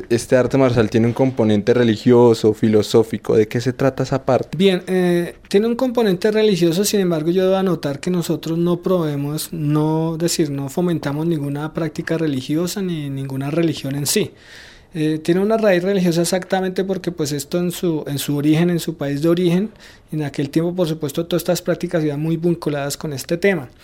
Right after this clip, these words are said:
Speaker 2: En nuestra práctica cotidiana diaria ha-, hay unos protocolos que tienen un origen en una práctica religiosa, pero nosotros no fomentamos nada de esto. Lo que sí nosotros promovemos es l-, como la enseñanza moral que trae todo esto.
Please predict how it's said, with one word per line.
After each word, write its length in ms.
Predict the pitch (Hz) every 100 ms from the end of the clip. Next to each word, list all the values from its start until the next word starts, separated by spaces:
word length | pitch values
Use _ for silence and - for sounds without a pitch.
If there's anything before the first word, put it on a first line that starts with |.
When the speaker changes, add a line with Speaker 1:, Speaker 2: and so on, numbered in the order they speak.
| -
Speaker 2:
En 260 | 175 165
nuestra 400 | 165 165 - 160
práctica 500 | 165 165 160 208 214
cotidiana 580 | 208 202 196 165 151 160
diaria 520 | 180 190 175 185 202 -
ha-, 280 | 151 156
hay 100 | 156
unos 240 | 160 180 175
protocolos 680 | 196 185 - - 165 220
que 120 | - 170
tienen 240 | 151 147
un 80 | 160
origen 420 | 170 175 170 185
en 120 | 165
una 200 | 151 151
práctica 380 | 175 175 180 180
religiosa, 500 | 185 180 175 170 185
pero 140 | 156
nosotros 260 | 139 127 151
no 140 | 170
fomentamos 600 | 160 180 165 151 135 143
nada 200 | 151 147
de 80 | 139
esto. 180 | 123 -
Lo 140 | 185
que 160 | 185 226
sí 260 | - 214 214
nosotros 540 | 208 196 202 202 190
promovemos 720 | 208 202 202 202 170 180 175
es 200 | 165 -
l-, 360 | 180 170 170 165
como 300 | 170 160 147
la 100 | 139
enseñanza 600 | 127 139 135 139 127 165
moral 380 | 170 139 139 135
que 140 | 160
trae 380 | 160 160 156 156
todo 300 | 160 156 196
esto. 280 | 202 -